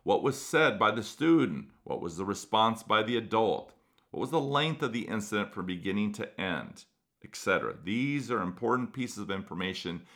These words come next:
that we can then examine that may give us insight to how the situation ended up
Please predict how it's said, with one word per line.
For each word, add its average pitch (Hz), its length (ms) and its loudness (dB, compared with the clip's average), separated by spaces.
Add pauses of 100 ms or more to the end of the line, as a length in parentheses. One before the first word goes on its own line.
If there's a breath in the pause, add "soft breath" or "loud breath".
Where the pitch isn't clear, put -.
(160 loud breath)
that 85 180 0
we 90 100 -2
can 87 280 -4
then 87 180 -4
examine 82 540 -6 (640 soft breath)
that - 240 0
may 117 400 2
give 110 320 0
us 110 240 0
insight 98 520 -2
to 101 60 -12
how 95 300 2
the 101 140 -2
situation 87 800 -6
ended 104 280 -2
up 82 200 -2